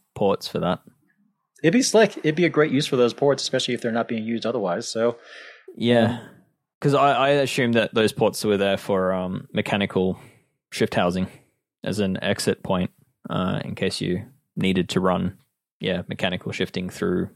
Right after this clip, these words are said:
Speaker 1: this integrated bar, but
Speaker 2: Right, or
Speaker 1: it
Speaker 2: just external brake
Speaker 1: could
Speaker 2: hose for a bike that doesn't have fully internal routing.
Speaker 1: Yeah, yeah. Um, which either way would be a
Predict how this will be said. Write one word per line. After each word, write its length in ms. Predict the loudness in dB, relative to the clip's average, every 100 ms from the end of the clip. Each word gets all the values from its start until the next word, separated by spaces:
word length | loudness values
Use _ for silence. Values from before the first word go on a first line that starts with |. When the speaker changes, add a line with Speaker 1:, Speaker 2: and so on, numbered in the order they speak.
| _
Speaker 1:
this 160 | -8 -6
integrated 380 | -8 -4 -4 0
bar, 400 | 2 4 2 0
but 520 | 0 0 -2 -6 -6 -8 0
Speaker 2:
Right, 140 | 2
or 140 | 4 4
Speaker 1:
it 40 |
Speaker 2:
just 200 | 4 2
external 400 | 2 2 4 2
brake 220 | 4 2
Speaker 1:
could 80 | 6
Speaker 2:
hose 140 | 4 4
for 100 | 0
a 40 | 2
bike 220 | 0 0
that 120 | -2
doesn't 220 | -2 -2
have 280 | -2 0 -2
fully 220 | -4 -6
internal 300 | -8 -6 -6
routing. 360 | -2 -2 -4 -6 -12 -20 -20 -20 -20 -6
Speaker 1:
Yeah, 460 | 2 4 4 0 -6 -8
yeah. 420 | 0 2 2 0 -4
Um, 760 | -2 2 2 2 0 0 -2 -6 _ _ -4
which 180 | 0
either 180 | 4 6
way 180 | 6 4
would 120 | 0 -4 _ _ _ _
be 180 | -4 -2
a 240 | -2 -2